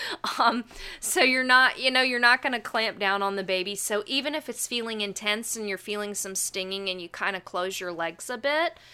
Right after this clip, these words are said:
then your baby's still gonna be able to descend. And then probably as your baby's born, you would naturally open that leg up.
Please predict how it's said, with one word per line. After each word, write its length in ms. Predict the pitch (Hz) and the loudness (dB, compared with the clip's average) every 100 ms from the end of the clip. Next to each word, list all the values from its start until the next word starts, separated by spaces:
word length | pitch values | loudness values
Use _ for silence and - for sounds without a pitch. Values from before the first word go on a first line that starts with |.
| - - - | -20 -20 -18
then 680 | 214 196 233 220 233 226 - - | -12 -2 2 2 0 -4 -10 -12
your 300 | - 226 226 | -4 0 0
baby's 400 | 214 226 233 220 | 2 0 -2 -4
still 280 | - 214 208 | -4 -2 -2
gonna 220 | 208 202 | -2 -2
be 140 | 196 | 0
able 240 | 190 185 185 | 0 0 -4
to 120 | - | -8
descend. 520 | 175 170 - 170 185 | -8 -6 -4 -4 -2
And 200 | - 208 | -2 0
then 180 | 220 226 | -2 -2
probably 540 | - 226 226 226 233 | 0 2 2 0 -2
as 160 | 214 196 | -2 -2
your 100 | 208 | -4
baby's 360 | 196 190 190 - | -4 -4 -8 -10
born, 460 | 190 185 185 190 - - - - | -6 -4 -4 -6 -16 -20 -20 -8
you 160 | 214 | 0
would 160 | 208 202 | 2 2
naturally 760 | 190 190 180 - 214 196 180 | 4 4 4 -2 -2 -2 -2
open 320 | 185 185 196 190 | -4 -6 -6 -6
that 200 | 175 180 | -6 -4
leg 240 | 175 175 | -4 -2
up. 220 | 170 - | -4 -4